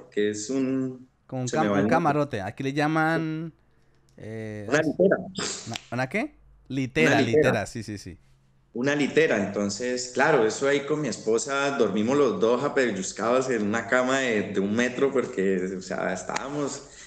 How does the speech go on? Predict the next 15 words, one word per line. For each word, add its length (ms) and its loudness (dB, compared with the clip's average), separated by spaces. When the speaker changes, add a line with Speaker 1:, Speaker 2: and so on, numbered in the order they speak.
Speaker 1:
y 140 -4
con 180 2
ese 220 -2
calor 400 2
y 140 2
todo, 360 2
pero 280 2
bueno, 280 4
ahí, 320 0
y 160 2
no 180 0
nos 200 0
cobró 320 0
esos 240 -4
días. 520 -2